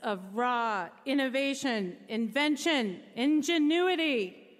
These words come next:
reverberating throughout the disability community and the blind community. It's everywhere. Talent is lying everywhere.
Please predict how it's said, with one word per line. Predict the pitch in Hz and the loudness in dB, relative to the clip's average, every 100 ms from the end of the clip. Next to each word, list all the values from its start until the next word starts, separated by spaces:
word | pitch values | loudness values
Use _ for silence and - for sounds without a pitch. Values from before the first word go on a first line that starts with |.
| _ - | _ -8
reverberating | 240 254 262 285 269 285 262 262 240 226 214 | -4 -2 0 0 0 0 2 0 0 -2 -6
throughout | 240 226 214 214 214 | -6 -2 -2 -2 -4
the | 214 | -6
disability | 214 208 233 226 254 269 | -6 -8 -6 -2 -2 -2
community | 254 269 262 254 262 240 | -4 -4 -2 -2 -2 -2
and | 247 254 | -2 -4
the | |
blind | 240 254 277 285 | -4 -2 0 -2
community. | 277 277 277 269 247 190 165 - - _ _ - 698 719 698 - _ _ _ _ _ _ - _ - - - - - - - - - - - - - - - - - - - - - - - - - - - | -2 -2 0 0 -2 -4 -10 -20 -20 _ _ -20 -20 -20 -20 -20 _ _ _ _ _ _ -20 _ -20 -20 -20 -20 -20 -20 -20 -20 -20 -20 -20 -20 -20 -20 -20 -20 -20 -20 -20 -20 -20 -20 -20 -20 -20 -20 -4
It's | 294 - | -2 0
everywhere. | 339 349 339 339 320 302 233 196 170 - - | 2 2 2 2 4 4 4 2 -2 -10 -2
Talent | 311 320 339 330 | 0 2 2 2
is | 311 285 - | 0 -2 -4
lying | 277 294 311 311 311 | -2 2 2 2 2
everywhere. | 320 330 311 262 196 156 147 | 0 -2 -2 0 0 -2 -6